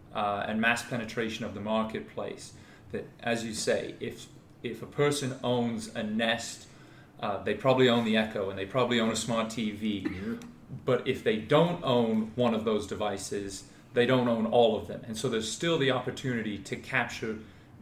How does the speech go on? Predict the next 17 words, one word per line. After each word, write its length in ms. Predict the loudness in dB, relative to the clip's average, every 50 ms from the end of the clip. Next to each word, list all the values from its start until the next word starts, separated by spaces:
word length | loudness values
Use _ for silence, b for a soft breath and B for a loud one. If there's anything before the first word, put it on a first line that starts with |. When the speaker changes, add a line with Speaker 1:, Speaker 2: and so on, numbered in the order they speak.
| -20 -20 -20 -20 -20 -20 -20 -18 -16 -12 -8
Speaker 1:
another 340 | -4 0 2 2 2 2 0
forty 360 | -2 -2 0 2 2 2 2
percent 380 | 0 0 -4 -4 -2 -2 0 0
of 60 | 0
the 60 | 0
marketplace 920 | 0 0 0 0 0 0 -2 -8 -8 -6 -6 -4 -2 -2 -2 -4 -4 -4 -2
Speaker 2:
Mm. 220 | -2 -2 -2 -2 0
Speaker 1:
over 200 | 0 0 2 0
the 100 | 0 0
next 260 | 0 -2 -4 -8 -10
few 240 | -10 -6 -4 -2 -2
years 580 | -2 -2 -2 -4 -2 0 0 0 -2 -2 -4 -6
Speaker 2:
That's 20 |
a 40 | -4
good 180 | 0 2 2 2
Speaker 1:
if 60 | 2 0
Speaker 2:
point. 180 | -2 -6 -6